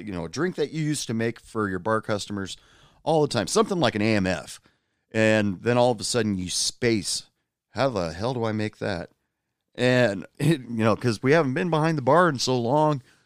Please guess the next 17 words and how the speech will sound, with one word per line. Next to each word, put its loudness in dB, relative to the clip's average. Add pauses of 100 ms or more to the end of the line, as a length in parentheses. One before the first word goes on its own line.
(240)
uh, 0
some -2 (220)
of -6
the 2
information -2
that -4
we -2
had -4
might 2 (220)
disappear. -6 (640)
Uh, -2
that 0
would -14
be -6
weird. -8 (640)
Uh, 4 (720)
but 6